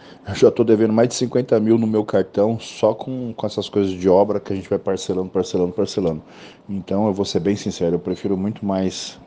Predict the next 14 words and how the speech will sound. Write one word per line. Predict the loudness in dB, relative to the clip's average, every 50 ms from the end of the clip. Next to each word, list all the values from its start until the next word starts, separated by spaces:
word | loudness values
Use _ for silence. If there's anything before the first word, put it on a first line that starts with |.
| -4 -2
pagar | 0 0 2 2 2 2
isso | 0 0 -2 -4 -2 -2
literalmente | -2 -2 0 2 2 2 2 0 -2 -2 -2 -2
à | -2
vista, | -2 -2 -2 -2 -2 -4 -4 -8 -6
né? | -4 -4 -6 -6 -8 -14 -20 -20 -20 -20 -16 -10 -8
Vai | -6 -2
dar | -2 -2
uma | -2
diferença | -2 -2 -2 -2 -2 -2 -4 -8 -6
só | -4 -2 -4
de | -4 -4 -8
quinze | -6 -6 -6 -6 -6 -10
dias, | -8 -2 0 2 2 2 0 -4 -10